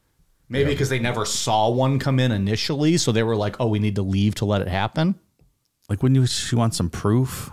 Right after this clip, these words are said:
Speaker 3: Like, actually see it happening in your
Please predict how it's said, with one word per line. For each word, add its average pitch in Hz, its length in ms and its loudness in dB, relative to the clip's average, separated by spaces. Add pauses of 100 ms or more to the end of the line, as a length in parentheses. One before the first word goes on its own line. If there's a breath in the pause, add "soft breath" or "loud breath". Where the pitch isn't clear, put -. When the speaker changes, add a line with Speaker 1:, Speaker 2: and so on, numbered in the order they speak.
(720)
Speaker 3:
Like, 90 120 -2
actually 92 300 -2
see 101 300 -2
it 101 80 0
happening 95 540 0
in 90 120 2
your 87 380 0